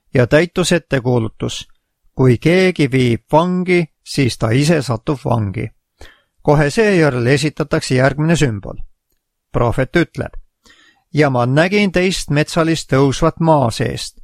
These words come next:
ja sel oli kaks sarve otse kui tallel.“ Salm üksteist. Nii selle metsalise välimus kui tema ilmumise viis näitavad, et rahvas, keda ta esitab, ei sarnane rahvastega,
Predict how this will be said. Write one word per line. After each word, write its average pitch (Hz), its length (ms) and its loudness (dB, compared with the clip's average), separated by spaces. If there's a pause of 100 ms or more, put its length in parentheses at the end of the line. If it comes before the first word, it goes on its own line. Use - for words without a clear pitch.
(520)
ja 123 120 2
sel 175 360 0
oli 143 280 0
kaks - 380 -2
sarve 175 600 2
otse 151 380 -2
kui 170 160 2
tallel.“ 113 440 0 (220)
Salm 120 320 0
üksteist. - 580 -6 (880)
Nii 135 320 2
selle 220 380 2
metsalise 170 600 0
välimus 156 560 0 (380)
kui 139 220 2
tema 135 340 4
ilmumise 139 720 0
viis 170 360 -2
näitavad, 135 600 0 (500)
et 139 200 0
rahvas, 160 560 0 (240)
keda 135 260 0
ta 139 100 0
esitab, 175 460 0 (420)
ei 208 200 4
sarnane 165 600 0
rahvastega, 123 760 0